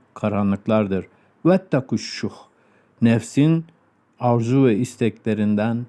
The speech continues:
aç, hırsından, açgözlülüğünden sakının. Fe inne şuhu uhlike men kâne kablukum. Muhakkak ki şuh sizden öncekileri,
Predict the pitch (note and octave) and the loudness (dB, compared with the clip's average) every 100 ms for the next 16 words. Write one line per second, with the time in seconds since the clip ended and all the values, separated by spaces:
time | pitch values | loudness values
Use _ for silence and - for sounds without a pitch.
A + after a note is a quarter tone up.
0 | _ - A2 - A#2+ - B2 A2 - A2 | _ -6 -6 -4 -10 -4 -2 -2 -2 -4
1 | G#2 G#2 G2+ G2+ G#2+ - G#2 G2 G2+ G2 | -2 -2 -2 -4 -6 -6 -6 -4 -4 -2
2 | G2 G2 G2+ G#2 - A2+ G#2+ F#2+ - _ | -2 -4 -6 -10 -6 0 0 0 -10 _
3 | _ - C#3 F3 F3+ C#3+ - - F3+ - | _ -4 0 4 4 2 -2 -4 -4 -2
4 | B2 B2+ D#3+ _ _ _ _ _ _ - | -2 -2 -4 _ _ _ _ _ _ 2
5 | E3+ D#3+ C3+ B2+ B2+ B2 C3 - _ _ | 4 4 2 2 0 0 -2 -8 _ _
6 | - A#2+ B2 A#2 D3 B2+ A2 A2 A2+ G#2 | -2 2 2 0 0 0 0 0 -2 -4
7 | - G2+ - F#2+ - _ _ _ _ - | -6 -8 -6 -8 -8 _ _ _ _ 0
8 | C3 C3+ C#3+ - A#2 - A#2 A2 - C#3+ | 2 4 0 0 -2 -2 -6 -4 2 2
9 | - - _ _ _ _ - B2 A2+ A#2+ | 0 -10 _ _ _ _ -4 0 2 2
10 | B2 A#2+ A2+ A2 G#2+ - G#2 G2 G2 C3+ | 2 4 2 2 -2 -2 -2 0 2 0